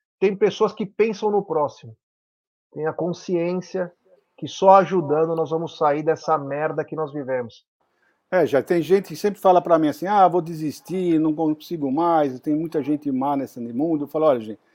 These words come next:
Speaker 2: tem bastante gente má, mas tem muito, mas muito mais gente boa, pode ter certeza. Tem muito mais gente boa do que gente má." É que as más sempre se sobressaem, né? Mas tem muita, mas muito mais gente boa, graças a Deus.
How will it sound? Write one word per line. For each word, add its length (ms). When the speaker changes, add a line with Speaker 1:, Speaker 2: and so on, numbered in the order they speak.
Speaker 2:
tem 220
bastante 500
gente 300
má, 120
mas 200
tem 140
muito, 760
mas 300
muito 420
mais 240
gente 240
boa, 280
pode 240
ter 180
certeza. 520
Tem 100
muito 420
mais 220
gente 260
boa 240
do 120
que 140
gente 280
má." 80
É 100
que 100
as 180
más 260
sempre 240
se 160
sobressaem, 640
né? 160
Mas 800
tem 180
muita, 420
mas 220
muito 380
mais 200
gente 260
boa, 240
graças 520
a 80
Deus. 400